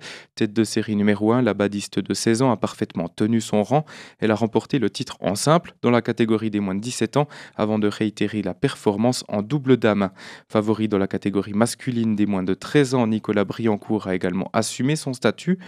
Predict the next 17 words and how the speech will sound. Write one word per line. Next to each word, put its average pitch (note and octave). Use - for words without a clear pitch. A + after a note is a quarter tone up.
Le B2
Neuchâtelois A#2
a -
remporté G#2
le F#2+
titre -
de F#2+
champion F2
de F2+
Suisse -
en E2+
simple C#3
avant A2+
de G#2+
s'illustrer -
à C3
nouveau A2+